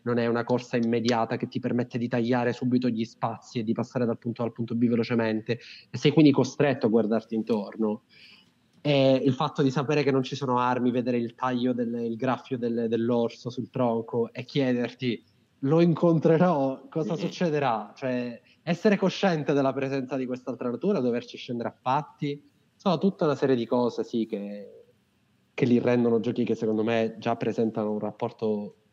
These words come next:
Speaker 1: più strutturato, più complesso con, con la natura proprio in generale, al di là degli animali,
Speaker 2: Mm-hmm.
Speaker 1: anche la natura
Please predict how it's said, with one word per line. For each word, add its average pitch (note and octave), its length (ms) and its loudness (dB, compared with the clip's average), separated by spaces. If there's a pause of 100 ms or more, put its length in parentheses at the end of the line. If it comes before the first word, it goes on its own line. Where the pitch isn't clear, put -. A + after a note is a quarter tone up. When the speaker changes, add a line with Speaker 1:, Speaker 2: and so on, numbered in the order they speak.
(300)
Speaker 1:
più - 100 -2
strutturato, G#2+ 800 0
più - 160 -10
complesso G#2+ 580 -6
con, G2+ 140 -18 (1080)
con D#3+ 200 0
la F#3+ 80 4
natura G#3+ 280 2
proprio G#3+ 220 0
in D3 60 0
generale, B2 420 2
al G#2+ 60 -6
di B2 60 -6
là C#3+ 100 -2
degli C3+ 200 2
animali, G#2+ 420 -2
Speaker 2:
Mm-hmm. A2+ 100 -8
Speaker 1:
anche A2+ 640 -6
la A2 120 -4
natura A2 520 -2